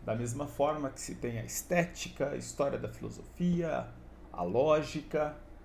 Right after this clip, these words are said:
a ética é um campo de conhecimento constituído. É claro que a ética é também, para muitas profissões,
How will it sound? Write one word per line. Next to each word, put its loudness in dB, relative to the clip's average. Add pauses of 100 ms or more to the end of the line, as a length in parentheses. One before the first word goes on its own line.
(140)
a -2
ética 0 (240)
é -4
um 0 (220)
campo 2 (420)
de 6
conhecimento 0
constituído. -6 (1000)
É 8
claro 10
que 8
a 12
ética 6
é 8
também, 8
para 4
muitas 8
profissões, -2